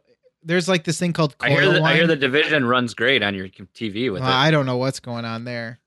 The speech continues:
Speaker 1: Yeah, well, that's, that gets into my other point. It, uh, the, the fun I've been having with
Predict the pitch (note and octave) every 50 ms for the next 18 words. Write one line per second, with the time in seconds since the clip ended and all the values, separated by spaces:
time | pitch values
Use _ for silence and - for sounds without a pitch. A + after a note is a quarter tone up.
0 | _ _ _ _ D3 C#3 C3 C3 C#3+ D3 D3+ F3 F3+ F#3 F3 - - - F#3 G3
1 | G3+ D#3 F#3+ F3+ D#3+ F3+ E3 D#3 C#3+ C3 C3 C#3+ C#3+ C3 B2 - - C3 B2+ B2
2 | B2+ A#2+ - _ _ _ _ _ _ _ _ - D#3+ - - D#3+ E3+ D#3 C#3 C#3
3 | D#3+ D#3 D3 C#3+ D3+ E3 D3+ C#3+ - G#3+ G#3+ G#3+ G3+ F#3 E3 E3+ D#3 C#3+ D#3+ D#3+
4 | D#3+ D3+ E3 D3+ D3 D3 D3 C#3 C3+